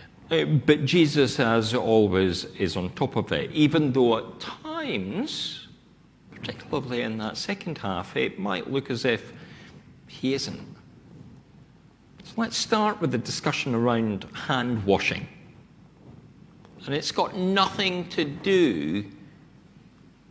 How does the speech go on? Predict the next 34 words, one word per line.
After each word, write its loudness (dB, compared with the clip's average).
with -4
food -4
hygiene -6
or 4
avoiding 2
the -4
spread -6
of -6
a -6
virus -6
or 10
any 6
of 6
those 4
normal 4
things -2
that 2
we 2
would -2
associate, -8
you -4
know, -8
singing -2
Happy -4
Birthday -4
to -6
You 0
with -6
when -4
it's -6
not -6
actually -10
somebody's -8
birthday, -12